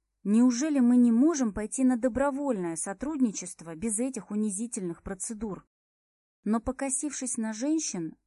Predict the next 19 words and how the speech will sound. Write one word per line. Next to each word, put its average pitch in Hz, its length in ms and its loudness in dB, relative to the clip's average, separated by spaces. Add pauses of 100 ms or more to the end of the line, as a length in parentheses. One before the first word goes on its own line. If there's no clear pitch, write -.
(160)
нутром 254 560 2
ощутила, 208 580 -6
что 214 220 -6
никому 220 480 0
нельзя 226 400 2
доверять, 220 720 -4 (500)
и 220 80 -2
отбросила 214 640 -2
бесполезную 190 760 -6 (100)
идею. 190 480 -6 (680)
Однако 233 440 0
повернулась 226 1000 0 (240)
и 226 80 -4
сухо 262 340 -8
проговорила: 202 840 -4 (1000)
"Предлагаю 254 640 4
представиться 247 840 -2
друг 208 260 -8
другу. 175 480 -6